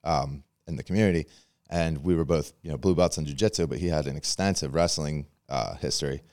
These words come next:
And I went out there with that guy, and he knew how to, he knew how to move, but he didn't,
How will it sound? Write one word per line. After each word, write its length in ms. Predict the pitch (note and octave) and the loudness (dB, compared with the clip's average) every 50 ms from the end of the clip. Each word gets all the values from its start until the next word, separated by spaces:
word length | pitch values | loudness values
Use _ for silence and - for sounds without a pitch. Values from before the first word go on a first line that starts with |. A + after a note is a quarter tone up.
| _ _ _ _ _ _ _ _ _ _ _ | _ _ _ _ _ _ _ _ _ _ _
And 80 | F#2 F#2 | 4 6
I 80 | F#2+ | 6
went 120 | F#2+ G2 G2 | 8 8 8
out 140 | G2 F#2+ - | 8 6 6
there 140 | G2+ F#2+ F#2 | 4 4 4
with 100 | F2+ F2 | 4 4
that 180 | E2+ F2 E2+ | 2 2 2
guy, 220 | - D#2 D2+ D#2 D#2+ | 2 2 2 4 2
and 480 | D#2 D2 D#2+ D#2+ D#2 D2+ D2 D2 C#2+ - - - - - | 2 0 0 0 0 -2 -2 -4 -4 -6 -10 -12 -12 -14
he 380 | - - A2 A2+ A#2 A#2 A2+ | -6 -4 0 2 2 2 2
knew 220 | G#2+ G#2+ G#2+ G2+ F2+ | 2 2 2 2 2
how 300 | F2+ F2+ F#2+ F#2+ F#2 F2 | 4 4 4 4 4 2
to, 580 | - - - F2+ F2+ E2+ E2 D#2+ D#2 D2 C#2+ - _ | 0 -2 -2 0 2 2 2 0 0 -2 -6 -10 _
he 140 | _ G2+ | _ -2
knew 120 | A2+ B2+ C3 | 0 4 6
how 160 | B2+ A#2+ A#2 | 6 6 6
to 80 | A2+ G2+ | 6 4
move, 400 | G#2 A2+ A2+ G2+ E2 C2+ - - | 6 8 8 8 6 4 0 -4
but 140 | F2 E2 - | -4 -4 -2
he 160 | - - F2 | -4 -6 -6
didn't, 420 | D2+ - G2+ F#2+ G2 F#2+ E2 C2 | -2 0 0 2 2 0 0 -2